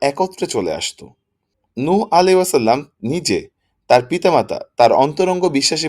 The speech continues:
বন্ধুগণ সহ সকল মুমিন। কিন্তু নূহ আলাইহিস সালাম এখানে লোকদের গুরুত্ব অনুসারে আলাদাভাবে উল্লেখ করেন। তিনি আলাদাভাবে তার পিতামাতার কথা বলেন, এরপর বলেন তার খুব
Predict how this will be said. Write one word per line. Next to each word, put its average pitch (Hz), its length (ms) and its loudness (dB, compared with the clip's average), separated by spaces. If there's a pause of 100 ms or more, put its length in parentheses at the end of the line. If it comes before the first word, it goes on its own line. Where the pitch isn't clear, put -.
বন্ধুগণ 160 380 -2
সহ 101 240 -2 (480)
সকল 185 500 4
মুমিন। 82 300 -6 (460)
কিন্তু 196 320 -2 (400)
নূহ 180 220 2 (160)
আলাইহিস 180 360 4
সালাম 185 360 0
এখানে 127 360 -2 (420)
লোকদের 151 420 4
গুরুত্ব 139 400 -2
অনুসারে 151 420 2 (140)
আলাদাভাবে 147 540 4
উল্লেখ 113 300 2
করেন। 71 280 -12 (1040)
তিনি 190 240 0 (180)
আলাদাভাবে 139 520 6
তার 123 260 4
পিতামাতার 170 500 0
কথা 123 240 -2
বলেন, 95 300 -2 (500)
এরপর 180 340 2
বলেন 185 260 0
তার 120 260 4
খুব - 200 -10